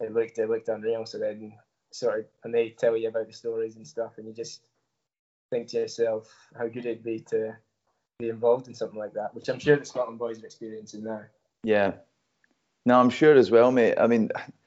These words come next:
Speaker 2: obviously, yeah, disappointing to miss out, but like you said, your age and, uh, and the level of the boys in that camp must, must be phenomenal. And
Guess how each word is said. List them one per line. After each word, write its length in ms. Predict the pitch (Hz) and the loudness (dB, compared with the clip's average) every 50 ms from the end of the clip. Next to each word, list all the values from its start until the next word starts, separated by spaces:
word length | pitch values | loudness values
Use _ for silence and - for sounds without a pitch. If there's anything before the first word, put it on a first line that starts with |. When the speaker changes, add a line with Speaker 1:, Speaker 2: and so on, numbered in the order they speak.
| _ _ _ _ _ _ _ - - - | _ _ _ _ _ _ _ -20 -2 4
Speaker 2:
obviously, 600 | - - 113 107 120 - - 113 107 107 101 - - - _ _ _ | 4 6 6 6 2 4 6 6 6 6 6 2 -2 -8 _ _ _
yeah, 220 | 117 107 92 90 - - - - - | -4 -4 -4 -4 -6 -8 -14 -18 -2
disappointing 480 | - - 117 - - - 113 110 87 - | 2 2 2 2 2 2 2 2 2 0
to 100 | - 107 | 0 0
miss 220 | 104 98 - - | 0 0 0 2
out, 160 | 107 104 104 104 | 2 2 4 4
but 80 | 107 107 | 6 6
like 180 | 117 117 113 | 6 6 4
you 60 | 110 | 2
said, 340 | - - 107 101 104 101 92 | -2 0 2 2 2 2 2
your 160 | 95 95 95 | 2 2 4
age 400 | 98 101 104 107 104 98 - - | 4 6 6 6 4 2 0 -2
and, 160 | 107 98 95 92 | -2 -2 0 0
uh, 260 | 92 90 90 90 - | 0 0 0 0 0
and 100 | - 98 | 2 4
the 60 | 98 | 4
level 360 | 95 98 101 107 101 107 107 104 | 6 8 8 8 8 8 8 6
of 60 | 104 | 6
the 80 | 101 | 4
boys 280 | 87 95 98 98 98 92 | 4 4 4 4 2 0
in 100 | 101 98 | -2 -2
that 180 | 98 - - - | -2 -2 -4 -4
camp 300 | - 104 104 101 - - | -2 -2 -2 -2 -2 -2
must, 260 | 113 101 - - - - | -4 -4 -4 -8 -4 -2
must 220 | 104 104 - - | -2 -2 -2 -2
be 80 | 104 92 | -4 0
phenomenal. 540 | - 95 92 95 92 95 98 95 92 92 | 0 2 2 4 2 4 4 4 4 4
And 160 | 92 92 90 | 4 2 0